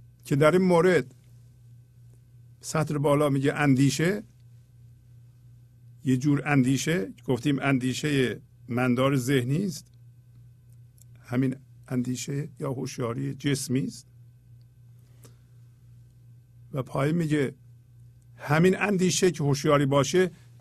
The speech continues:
میپره از این. چجوری میپره؟ با شناسایی. حالا همه این حرفایی که الان می‌خوایم بزنیم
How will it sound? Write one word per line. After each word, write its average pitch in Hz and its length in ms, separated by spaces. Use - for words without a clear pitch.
میپره 170 440
از 131 300
این. 101 140
چجوری 156 340
میپره؟ 202 540
با 151 240
شناسایی. 156 840
حالا 135 340
همه 165 300
این 220 140
حرفایی 180 500
که 156 140
الان 143 180
می‌خوایم 143 360
بزنیم 156 540